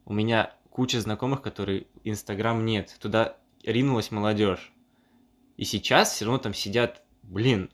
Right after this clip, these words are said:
сколько лет тем же пре-, <laughs> премьер-министрам, депутатам, господи, Невзорову сколько лет, у него есть свой Instagram, Шнурову сколько лет, у него есть свой Instagram, они ведут, и люди их читают.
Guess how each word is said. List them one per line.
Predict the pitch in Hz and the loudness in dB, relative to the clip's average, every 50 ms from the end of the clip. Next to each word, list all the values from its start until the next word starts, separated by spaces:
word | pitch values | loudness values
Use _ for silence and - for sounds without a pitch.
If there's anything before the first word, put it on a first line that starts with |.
| _ | _
сколько | - - - 180 185 - - | -20 -8 -4 -4 -2 0 2
лет | 123 120 131 127 - - - - _ _ _ _ _ _ _ | 4 4 4 4 2 -2 -12 -20 _ _ _ _ _ _ _
тем | - 123 117 110 | -4 -4 -2 -2
же | 98 98 95 | -2 -4 -6
пре-, | - _ - 123 120 | -8 _ -4 -2 -2
<laughs> | 110 - 135 139 - - | 0 0 0 0 0 2
премьер-министрам, | - 151 170 156 160 180 175 160 151 151 156 160 156 170 165 - - 139 117 113 107 110 | 4 4 6 8 10 10 8 8 8 4 6 6 6 6 4 2 2 2 2 2 2 -2
депутатам, | 117 131 - 139 139 - - 143 160 165 165 120 98 95 - - - - - - | -4 -4 -4 -6 -4 2 4 4 4 4 2 0 -4 -6 -8 -14 -20 -20 -18 -4
господи, | - 131 175 170 - - 127 113 | 2 2 2 2 2 -2 -4 -2
Невзорову | 113 127 143 147 139 131 170 170 160 127 110 107 | 0 2 2 2 4 4 6 6 6 4 2 -2
сколько | - - - 156 156 - 127 | -4 -4 -4 -4 -2 -2 -2
лет, | 117 117 120 117 107 - - _ _ _ _ _ _ _ _ _ _ _ _ _ _ _ _ - | -2 0 0 0 0 -2 -6 _ _ _ _ _ _ _ _ _ _ _ _ _ _ _ _ -6
у | 127 | -2
него | 135 143 147 156 160 | 2 4 6 6 6
есть | 147 139 135 131 - | 6 6 4 0 -2
свой | - 139 143 139 | -2 0 0 0
Instagram, | 139 135 - - 131 120 123 131 127 120 110 107 - - _ _ | 0 -2 -6 -8 -8 -4 -2 0 0 0 0 -2 -6 -12 _ _
Шнурову | - - - 165 170 175 175 160 139 120 117 | -18 -6 0 2 4 6 6 6 4 2 0
сколько | - - 143 139 - 139 | -2 -2 -2 -2 -2 2
лет, | 131 143 143 139 135 | 2 2 2 2 0
у | |
него | 117 120 120 127 | -4 -4 -4 -4
есть | 127 127 - | -4 -4 -6
свой | - 131 123 | -8 -8 -8
Instagram, | - - 127 123 143 170 160 131 | -8 -8 0 2 4 4 4 4
они | 120 123 120 | 2 -2 -2
ведут, | 113 123 123 143 175 170 - | -4 -2 0 0 -2 -2 -2
и | 120 | -4
люди | 123 139 131 117 120 | -2 -2 -2 -4 -6
их | 117 - | -8 -8
читают. | - - - - 151 143 117 101 95 - - | -12 -8 -2 2 4 4 4 2 0 -4 -12